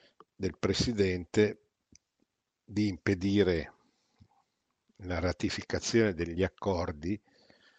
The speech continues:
che erano in essere, che erano stati presi dall'Ucraina con, eh, l'Unione Europea.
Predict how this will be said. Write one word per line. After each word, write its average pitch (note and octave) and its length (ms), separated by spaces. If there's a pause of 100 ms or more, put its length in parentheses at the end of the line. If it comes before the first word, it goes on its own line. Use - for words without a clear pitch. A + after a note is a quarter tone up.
(600)
che - 120
erano F#2 280
in G#2 120
essere, F2+ 460
che - 100
erano F2 180
stati F2 360
presi E2+ 460
dall'Ucraina E2 920
con, E2 400
eh, D2+ 260 (540)
l'Unione F2 440
Europea. D#2+ 680